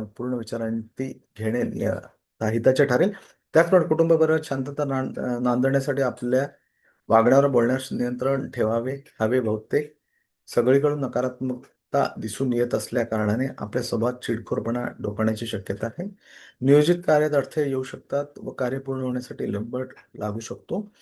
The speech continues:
त्यातच खर्चाचे प्रमाणे वाढू शकते. कुटुंब परिवारातील सदस्यांच्या वाढत्या मागण्या पूर्ण कराव्या लागू शकतात. त्यामुळे तारांबळ उडेल. काहींना व्यवसाय धंद्यामध्ये अथवा आपल्या कार्यक्षेत्रात प-, प्रतिष्ठाविषयक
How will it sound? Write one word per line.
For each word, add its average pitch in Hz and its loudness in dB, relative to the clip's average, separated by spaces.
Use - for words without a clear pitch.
त्यातच 156 4
खर्चाचे 143 -2
प्रमाणे 139 -2
वाढू 120 0
शकते. - -12
कुटुंब 143 -8
परिवारातील 143 -2
सदस्यांच्या 135 -6
वाढत्या 107 -4
मागण्या 117 -6
पूर्ण 113 -6
कराव्या 113 -6
लागू 104 -6
शकतात. - -12
त्यामुळे 131 2
तारांबळ 127 2
उडेल. 139 0
काहींना 135 0
व्यवसाय 131 0
धंद्यामध्ये 127 -2
अथवा 127 -4
आपल्या 123 -4
कार्यक्षेत्रात 120 -6
प-, - -8
प्रतिष्ठाविषयक 123 -8